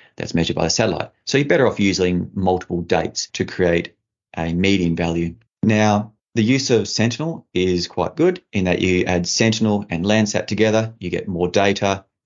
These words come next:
and therefore they've just created a monthly ground cover product. So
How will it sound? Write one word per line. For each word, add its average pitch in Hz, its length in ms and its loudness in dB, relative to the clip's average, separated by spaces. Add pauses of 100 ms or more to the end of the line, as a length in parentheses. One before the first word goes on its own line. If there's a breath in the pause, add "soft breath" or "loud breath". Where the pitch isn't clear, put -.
(120)
and 87 160 -4
therefore 110 340 2
they've 87 160 0
just - 180 -2
created 87 380 -4
a 90 60 -2
monthly 92 520 0
ground 87 300 -6
cover 85 160 -6
product. 85 420 -6 (680 loud breath)
So 101 400 2